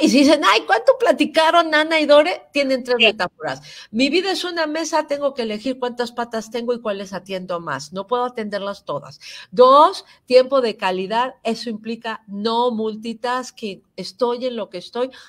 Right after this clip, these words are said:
Speaker 1: al menos de lo importante. Si van a hacer multitasking, háganlo con tareas de poco involucramiento. Tres, esta está buenísima, ¿no? Porque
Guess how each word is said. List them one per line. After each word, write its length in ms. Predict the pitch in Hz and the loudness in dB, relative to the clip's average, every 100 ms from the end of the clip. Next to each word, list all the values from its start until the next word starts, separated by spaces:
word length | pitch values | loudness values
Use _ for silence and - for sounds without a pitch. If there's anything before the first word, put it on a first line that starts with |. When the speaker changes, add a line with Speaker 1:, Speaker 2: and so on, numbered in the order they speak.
| - | -8
Speaker 1:
al 160 | 311 | -6
menos 280 | 370 427 453 | -6 -6 -6
de 100 | 415 | -6
lo 80 | 370 | -10
importante. 680 | 339 349 - 339 339 277 180 | -10 -14 -12 -12 -12 -14 -14
Si 160 | 233 | -10
van 160 | 240 294 | -10 -10
a 40 | |
hacer 200 | 302 302 | -10 -10
multitasking, 800 | 285 302 269 262 262 262 285 262 | -10 -12 -12 -8 -8 -8 -10 -6
háganlo 420 | 247 240 247 240 | -6 -6 -8 -10
con 180 | 240 196 | -12 -16
tareas 520 | 190 185 196 196 202 - - _ | -10 -10 -8 -8 -10 -16 -20 _
de 120 | 190 | -10
poco 320 | 190 202 196 | -6 -8 -8
involucramiento. 880 | 202 185 180 175 175 165 147 143 _ _ - - - - - | -10 -10 -10 -12 -10 -8 -8 -12 _ _ -20 -20 -20 -12 -4
Tres, 540 | 339 415 370 294 339 | -2 4 6 6 4
esta 220 | - 226 240 | -6 -2 -4
está 220 | 247 202 | -4 -8
buenísima, 760 | 190 196 170 147 170 185 262 _ | -6 -6 -8 -10 -12 -12 -16 _
¿no? 260 | 170 202 - _ - - _ | -8 -8 -12 _ -20 -20 _
Porque 760 | 247 247 240 - 233 220 220 | 0 0 0 -2 0 -2 -6